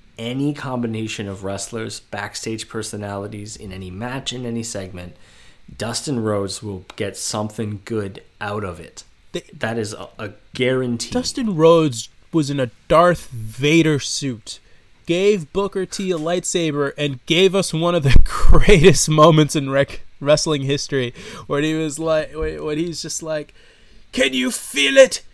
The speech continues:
Speaker 2: sucker?" I, like, <laughs> I loved everything about it. Um, you know, and, and whenever he, in his tag team with Booker, and Booker would, like, go over the top, and you just see his face, he's just like, <gasps> "Oh."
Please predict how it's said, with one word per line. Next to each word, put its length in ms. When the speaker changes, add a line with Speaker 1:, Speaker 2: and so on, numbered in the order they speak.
Speaker 2:
sucker?" 580
I, 500
like, 240
<laughs> 40
I 260
loved 380
everything 640
about 400
it. 180
Um, 320
you 100
know, 220
and, 340
and 120
whenever 480
he, 200
in 220
his 220
tag 300
team 160
with 200
Booker, 320
and 180
Booker 280
would, 200
like, 220
go 220
over 200
the 80
top, 400
and 120
you 60
just 200
see 140
his 140
face, 420
he's 160
just 160
like, 140
<gasps> 960
"Oh." 420